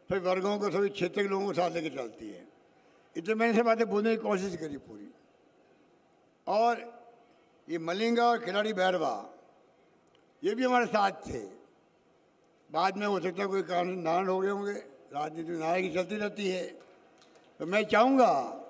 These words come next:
नाराज भली हो, तुम्हारी मर्जी है, स्थिति ऐसी पैदा करो क्षेत्रों के अंदर।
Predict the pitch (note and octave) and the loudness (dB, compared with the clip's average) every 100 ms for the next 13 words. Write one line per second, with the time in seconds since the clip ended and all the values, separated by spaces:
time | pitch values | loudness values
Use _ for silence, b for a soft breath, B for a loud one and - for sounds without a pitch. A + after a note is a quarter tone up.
0 | - - - _ - D3+ F#3+ A#3+ A3 A#3 | -20 -20 -20 _ -4 2 4 4 4 2
1 | A3+ A#3 A3+ A3+ A3+ G#3+ F#3+ F#3+ A3+ F3+ | 4 4 2 0 0 0 -2 -2 -2 -2
2 | B2+ A2+ - - - _ _ _ _ _ | -2 -6 -14 -20 -20 _ _ _ _ _
3 | - F#3+ B3+ B3 B3+ A#3+ G#3+ A3 A#3+ B3 | -8 -6 0 2 4 4 2 4 4 4
4 | A#3+ A#3+ A#3+ A3 A3+ A3+ A3+ A3 A3 B3 | 4 4 4 2 2 0 2 2 4 2
5 | B3+ - - | 2 -4 -14